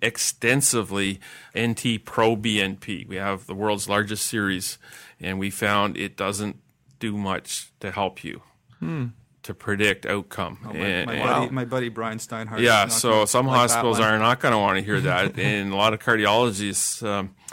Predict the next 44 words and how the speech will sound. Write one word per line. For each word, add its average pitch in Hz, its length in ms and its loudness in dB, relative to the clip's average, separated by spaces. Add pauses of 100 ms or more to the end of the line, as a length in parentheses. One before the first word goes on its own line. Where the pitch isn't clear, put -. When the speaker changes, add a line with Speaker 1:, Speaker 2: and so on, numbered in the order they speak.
(360)
Speaker 1:
in 120 140 -2
Canada, 165 460 6
we 123 180 2
don't 117 280 4
use 120 220 0
B 117 220 0
N 104 100 0
P 104 520 -6
to 98 420 -8 (260)
diagnose 104 540 0
heart 82 240 -4
failure 71 320 -8
very 90 220 -2
much 87 320 -4
'cause - 200 -18
we 95 120 -10
know 92 120 -10
how 90 120 -12
to - 80 -16
do 104 180 -6
it. 82 140 -8 (420)
In 107 160 2
lots 120 240 6
of 147 80 6
hospitals 131 540 2
like 110 160 2
our 113 120 6
own, 131 140 4
they 120 140 2
won't 127 260 -2
pay 131 160 0
for - 240 -8
it, - 80 -18
so 95 160 -6
we 104 100 -4
can't 110 320 0
get 113 160 0
it 90 160 -4
other 101 260 2
Speaker 3:
Mm-hmm. 101 60 0
Speaker 1:
than 98 140 -2
for 95 160 -6
research 101 400 -4
purposes. 104 560 0